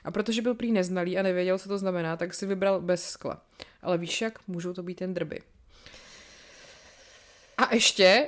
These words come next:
jsem vám chtěla říct teda, jak to vypadalo, když umělá inteligence, eh, mluvila nebo psala o Andreji Babišovi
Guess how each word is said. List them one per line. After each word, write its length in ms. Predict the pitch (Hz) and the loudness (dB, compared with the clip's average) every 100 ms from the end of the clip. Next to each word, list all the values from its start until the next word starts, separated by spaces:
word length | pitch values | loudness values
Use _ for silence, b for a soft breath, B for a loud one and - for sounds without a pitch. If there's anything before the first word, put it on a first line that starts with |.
| - | -2
jsem 180 | - 208 | -2 0
vám 100 | 202 | 2
chtěla 160 | 208 | 0
říct 160 | 208 - | -2 -2
teda, 240 | 214 214 | 2 2
jak 200 | 202 196 | 2 -2
to 100 | - | -2
vypadalo, 360 | 214 202 196 196 | -4 0 2 2
když 160 | 214 214 | 0 -4
umělá 260 | 208 208 | -4 -2
inteligence, 800 | 202 196 185 190 202 220 208 214 - 202 | -2 -4 -2 -2 -2 0 0 -2 -8 -8
eh, 280 | 196 196 | -2 0
mluvila 440 | 196 196 196 196 190 | 0 -2 2 2 2
nebo 160 | 196 | 0
psala 300 | 196 - 196 | -4 -2 0
o 40 | 190 | 0
Andreji 260 | 190 196 | -2 -2
Babišovi 580 | 196 185 190 202 185 190 | -4 -4 -4 -4 -2 -4